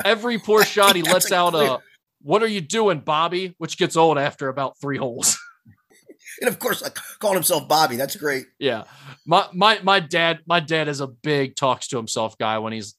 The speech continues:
Speaker 1: playing sports. Like, he's a big golfer and bowler.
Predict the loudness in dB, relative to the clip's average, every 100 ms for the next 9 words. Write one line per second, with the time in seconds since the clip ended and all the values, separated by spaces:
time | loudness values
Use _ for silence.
0 | -6 -4 -4 -8 -10 -6 -6 -4 -6 -6
1 | -4 -2 -2 -2 -2 2 4 4 0 -4
2 | -2 -2 0 0 -2